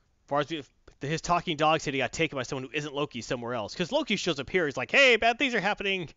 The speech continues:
<laughs> Oh, God, this is, don't worry, I'm on your side." They're like, "Yeah, we're a little worried about that." And so it goes flashback to Thor, who's, like, murdering all the ice giants with multiple hammers.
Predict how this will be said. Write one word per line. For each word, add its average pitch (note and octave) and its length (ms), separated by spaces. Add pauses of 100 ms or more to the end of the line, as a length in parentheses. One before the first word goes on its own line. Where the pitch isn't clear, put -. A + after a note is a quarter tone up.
<laughs> - 180
Oh, G3+ 480
God, G3 320
this G3 160
is, F3 80 (260)
don't A3+ 160
worry, A#3 140
I'm G#3+ 80
on G#3+ 80
your G3 80
side." G#3+ 280
They're D#3 60
like, C#3 220
"Yeah, C#3+ 360
we're C3+ 140
a C3 40
little C3 180
worried G#2 180
about F2+ 160
that." E2+ 140 (3250)
And A2 500 (1700)
so C3 280
it C3+ 80
goes D#3+ 140
flashback E3 440
to C#3 100
Thor, E3 300
who's, C3+ 140
like, B2+ 200
murdering D3 380
all B2+ 180
the B2+ 120
ice B2 180
giants - 520 (200)
with A2 180
multiple A#2+ 260
hammers. G#2 500